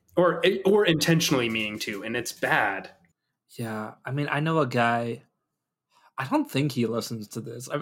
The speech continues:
Speaker 2: I feel like he wouldn't. Um, but he, <laughs> so, like, I'm on this R K Discord, this Reliant K Discord, and there's this guy who will constantly, 'cause he, like, has talked to Matt Thiessen and Matt Hoops and all these different people,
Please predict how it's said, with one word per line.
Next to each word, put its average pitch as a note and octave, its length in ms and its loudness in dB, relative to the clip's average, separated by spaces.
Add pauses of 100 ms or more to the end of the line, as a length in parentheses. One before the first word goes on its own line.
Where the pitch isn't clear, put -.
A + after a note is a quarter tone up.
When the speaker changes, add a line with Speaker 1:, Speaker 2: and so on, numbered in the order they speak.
Speaker 2:
I D3+ 40 0
feel G3+ 220 2
like C#3+ 160 2
he B2 100 -2
wouldn't. A2 420 -4 (380)
Um, A#2+ 440 2 (340)
but C3+ 300 2 (100)
he, D#3 680 -2 (500)
<laughs> - 560 -18
so, C#3 260 4
like, C#3 260 2
I'm C#3 160 2
on D3+ 100 2
this C#3 220 0
R C3 160 4
K C3+ 220 0
Discord, A2+ 640 -6 (260)
this - 120 -14
Reliant B2 360 -2
K C3+ 140 -2
Discord, A2+ 600 -4
and B2 140 -6
there's B2+ 200 -2
this C3 140 -4
guy C3 480 0 (320)
who A#2+ 400 -2 (400)
will C3+ 180 0
constantly, C3 920 -2
'cause B2 260 -6
he, C3 200 0
like, B2 360 -2 (320)
has - 280 2
talked - 420 -6
to B2+ 100 -4
Matt A#2 280 -2
Thiessen A2+ 380 -4
and G#2+ 120 -8
Matt A#2+ 240 -10
Hoops B2+ 340 -8
and G#2+ 140 -10
all A2+ 120 -8
these A2+ 140 -10
different A2+ 320 -12
people, A#2+ 380 -8